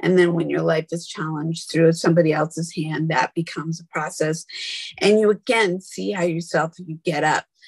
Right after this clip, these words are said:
And I got back up. I lost three babies through pregnancies that didn't get through, go through. I, I, in the sense of, you know, because I had rights at the time to do things and make decisions,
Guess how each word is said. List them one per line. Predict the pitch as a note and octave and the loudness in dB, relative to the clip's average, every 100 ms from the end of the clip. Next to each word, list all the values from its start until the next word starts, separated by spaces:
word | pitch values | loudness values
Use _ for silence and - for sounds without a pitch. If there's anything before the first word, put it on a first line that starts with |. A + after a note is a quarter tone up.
| - _ _ - | -20 _ _ -4
And | F3 | 2
I | G3 G#3 | 2 2
got | D#3+ E3+ | -4 -4
back | D3 - B2 | -8 -6 -4
up. | A2 - _ _ _ _ _ _ | -4 -6 _ _ _ _ _ _
I | E3 | -8
lost | - D#3+ F#3 - | -4 -4 -6 -12
three | F3+ F#3 | -12 0
babies | E3+ G3+ G3 G#3 - | 2 2 -2 -8 -14
through | E3 | -16
pregnancies | - G3 F#3 F#3 - F3 E3+ E3+ - - - _ | -12 -6 -4 -4 0 2 2 0 -10 -20 -20 _
that | - D#3 - | 0 2 2
didn't | F3+ F3+ E3+ | 2 4 4
get | E3+ - | 0 -6
through, | - F3+ D#3+ | -8 -8 2
go | E3+ | 2
through. | E3 - F3 E3+ E3+ E3 E3+ - - _ | 2 0 4 6 6 4 -2 -18 -20 _
I, | E3 E3 - - - - | -4 -2 -2 -8 -12 -8
I, | E3 - - | -4 -4 -4
in | F#3+ F3+ | -4 -2
the | E3+ | -4
sense | - E3+ F3 | -2 -2 0
of, | E3 D3 | -4 -6
you | D3 F3+ | 0 2
know, | D3+ C#3 - | 2 -2 -6
because | F3+ - E3+ E3+ | -10 -2 -2 0
I | E3 | 0
had | D#3 D3+ | -2 0
rights | D#3 D#3 - - | 2 2 0 -8
at | F3 | -18
the | - | -16
time | F3 - G3 F3+ F3+ F3+ - - - _ - | -16 -8 2 4 4 0 -8 -20 -20 _ -10
to | F#3 | -8
do | E3+ F#3 | -2 -2
things | F#3+ E3+ F3+ F#3 F3 | 2 4 4 2 0
and | D#3 | 0
make | D#3+ E3 | 0 -4
decisions, | G#3 - F#3 G3 G3 F#3+ F#3+ G3 | -10 -4 -4 0 0 2 0 -4